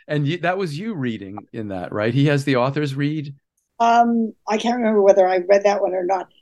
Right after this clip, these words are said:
Speaker 2: I had written a number of stories that then a friend introduced him, me to him, and,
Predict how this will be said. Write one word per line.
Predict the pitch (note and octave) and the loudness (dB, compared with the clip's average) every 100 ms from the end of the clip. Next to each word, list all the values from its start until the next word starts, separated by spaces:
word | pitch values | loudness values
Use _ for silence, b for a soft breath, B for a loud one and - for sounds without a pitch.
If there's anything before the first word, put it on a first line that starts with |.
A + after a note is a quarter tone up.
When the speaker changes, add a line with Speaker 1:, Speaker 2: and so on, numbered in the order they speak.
| _ _ - | _ _ 2
Speaker 2:
I | A#3 | 2
had | A#3 A#3+ | 4 0
written | D4 D#4 D4 B3+ | 2 4 4 2
a | A3+ | 0
number | G#3+ B3 B3+ A#3 | 2 2 4 2
of | |
stories | - - G3+ F3+ D#3+ E3 E3+ - - | 0 -4 0 2 0 -4 -6 -8 -2
that | G3 F#3+ F#3+ | 0 0 -2
then | G#3 G#3+ | -4 -2
a | G#3 | -2
friend | G3+ A#3 A#3 | 0 0 0
introduced | A#3 G3 G3 G#3+ A3+ - | -2 -4 -2 -2 -2 -2
him, | G3 F3+ - - _ _ _ _ _ _ | -4 -4 -8 -16 _ _ _ _ _ _
me | G#3 F#3+ | -2 -2
to | - F#3 | 0 0
him, | D#3+ G#3 F#3+ E3 F3+ - | 0 0 0 -2 -8 -10
and, | F3+ E3+ E3+ E3+ | -8 -6 -6 -6